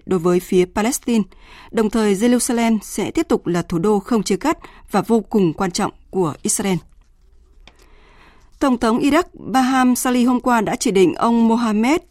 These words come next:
Taufik Alawi làm tân thủ tướng của nước này, thay cho ông Adil Abdul Mahdi mới tuyên bố từ chức. Ông Alawi sẽ có nhiệm vụ thành lập một chính phủ mới trong vòng một tháng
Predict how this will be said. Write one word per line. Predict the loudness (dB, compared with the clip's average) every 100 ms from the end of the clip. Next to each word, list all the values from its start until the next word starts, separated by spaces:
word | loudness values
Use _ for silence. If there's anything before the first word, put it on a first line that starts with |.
| -8
Taufik | -4 -4 0 -2 -2 -8 -4
Alawi | -2 0 0 2 2 -2 -8 -4
làm | 0 0
tân | 2 2
thủ | 2
tướng | 2 2 4
của | 0
nước | 2
này, | 2 2 0 -6 -20 -6
thay | -2 -2
cho | 0
ông | 0 0
Adil | 0 0 0 0 0
Abdul | -2 0 0
Mahdi | 2 2 2 0 -2
mới | 0 0
tuyên | 2 0
bố | 0
từ | 0 -2
chức. | -2 -4 -8 -20 -20 -20 -20 -8
Ông | -2 0
Alawi | 0 0 0 0 0 -2 -6
sẽ | -10 -6
có | -2 0
nhiệm | 2 2
vụ | 2 0
thành | 2 2
lập | 2 2
một | 2 2
chính | 0 -2
phủ | 0
mới | 0 2 2 0
trong | -2 -4
vòng | -2 -2
một | -2 -2
tháng | -2 0